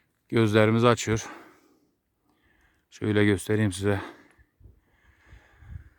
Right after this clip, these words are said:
Artık bundan sonra da don olacağını zannetmiyorum. Yani hava durumu hemen hemen bir on beş günlük güzel gösteriyor. Zaten on beş gün sonra da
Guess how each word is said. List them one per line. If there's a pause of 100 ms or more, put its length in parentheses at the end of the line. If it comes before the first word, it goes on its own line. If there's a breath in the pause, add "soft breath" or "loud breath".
(120)
Artık
bundan
sonra
da
don
olacağını
zannetmiyorum.
Yani
hava
durumu
hemen
hemen
bir
on
beş
günlük
güzel
gösteriyor.
Zaten
on
beş
gün
sonra
da